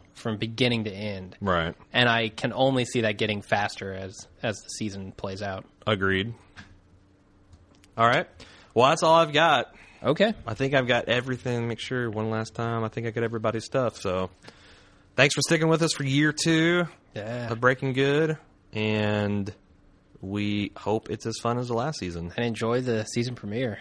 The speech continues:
Speaker 1: I
Speaker 2: Yeah.
Speaker 1: know I will.
Speaker 2: Yeah, five more days. See you guys next Tuesday. That's the last release schedule we had on Monday.
Speaker 1: Oh,
Speaker 2: We are
Speaker 1: yeah.
Speaker 2: gonna continue our Tuesday night release schedule just because our, basically our lives are built around this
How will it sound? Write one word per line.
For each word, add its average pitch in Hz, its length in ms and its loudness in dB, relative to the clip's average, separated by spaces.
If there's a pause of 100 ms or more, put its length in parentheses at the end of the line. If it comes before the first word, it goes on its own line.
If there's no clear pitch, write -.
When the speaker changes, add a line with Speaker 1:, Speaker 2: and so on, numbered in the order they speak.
(100)
Speaker 1:
I 110 60 -8
Speaker 2:
Yeah. 127 140 2
Speaker 1:
know 110 60 2
I 113 60 0
will. 104 240 -4 (180)
Speaker 2:
Yeah, 131 140 0
five 101 260 0
more 113 120 0
days. 127 260 2 (760)
See - 160 -4
you 113 60 2
guys 117 220 4
next 117 280 0
Tuesday. 117 400 0
That's 123 200 0
the 143 220 2 (280)
last 170 300 6
release 151 240 2
schedule 147 320 2
we 131 120 2
had 127 180 4
on 117 100 0
Monday. 139 680 2
Speaker 1:
Oh, 117 120 0
Speaker 2:
We 120 60 4
are - 20 4
Speaker 1:
yeah. 120 60 2
Speaker 2:
gonna 123 160 2
continue 117 500 0
our 107 80 4
Tuesday 110 340 -2
night 104 200 2
release 95 200 -2
schedule 101 320 0
just 95 180 -4
because 92 300 0
our, 90 180 0
basically 95 580 -2
our 87 180 0
lives 87 320 0
are - 20 -6
built 87 280 -2
around 87 440 -2
this 87 120 -4